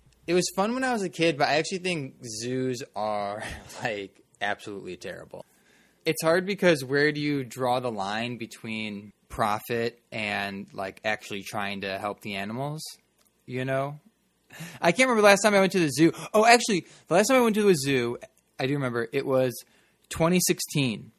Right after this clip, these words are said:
I went with Perry, and we went to the Lincoln Park Zoo, and the only reason I went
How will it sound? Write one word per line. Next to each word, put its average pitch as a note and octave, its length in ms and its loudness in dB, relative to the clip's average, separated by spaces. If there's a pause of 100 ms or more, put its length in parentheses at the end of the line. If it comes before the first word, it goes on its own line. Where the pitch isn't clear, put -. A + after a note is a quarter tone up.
(560)
I C3+ 60 0
went D#3+ 120 2
with E3+ 200 -2
Perry, A#2 500 2
and B2 80 -6
we B2 80 -2
went C3 200 -2
to C3+ 260 0
the B2 180 0
Lincoln C3 320 -2
Park A#2+ 340 0
Zoo, A2+ 300 -4
and B2 120 -6
the A#2+ 100 -4
only B2+ 220 -2
reason B2 460 -4
I A#2 160 -4
went A2+ 380 -2